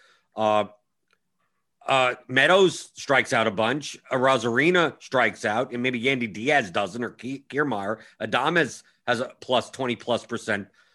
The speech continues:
uh, strikeout rate. So, like, to me, I like the Lo-, Lopez side of the game more than Yarbrough, and, uh, and it's unlikely that I'm gonna be rostering the, the Rays on this slate 'cause I think they're a little bit, even the batters are a little bit overpriced in the middle of their order.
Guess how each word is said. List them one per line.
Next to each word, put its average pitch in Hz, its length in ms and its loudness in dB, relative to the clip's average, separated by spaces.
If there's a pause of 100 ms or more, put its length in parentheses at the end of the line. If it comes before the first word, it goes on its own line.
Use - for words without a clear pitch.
(240)
uh, 104 300 0 (200)
strikeout 107 560 0
rate. 104 340 -2
So, 110 320 0
like, 107 400 0 (460)
to - 80 -8
me, 196 120 4
I 156 120 4
like 160 280 2
the 127 160 0
Lo-, 127 220 4
Lopez 170 520 2
side 117 200 2
of 107 80 0
the 107 60 -2
game 101 420 -2 (340)
more 127 300 2
than 113 300 2
Yarbrough, 110 720 2 (400)
and, 120 340 2
uh, 117 360 4
and 123 120 -4
it's - 180 -10 (160)
unlikely 160 540 2
that 135 80 2
I'm 131 60 0
gonna 131 100 0
be 120 100 -2
rostering 120 600 0
the, 104 280 0 (400)
the 107 80 -6
Rays 127 300 2
on 110 100 0
this 98 160 -6
slate 110 300 -2
'cause - 100 -12
I 110 80 0
think 107 240 -8
they're 113 140 0
a 110 60 0
little 113 140 -2
bit, 98 220 -6
even 113 180 -12
the 107 60 -4
batters 104 420 0
are 95 120 -4
a - 20 -2
little 95 140 -4
bit 90 100 -8
overpriced 101 640 -6
in 107 80 -12
the 95 40 -8
middle 101 220 -10
of 98 60 -8
their 98 100 -4
order. 113 380 -8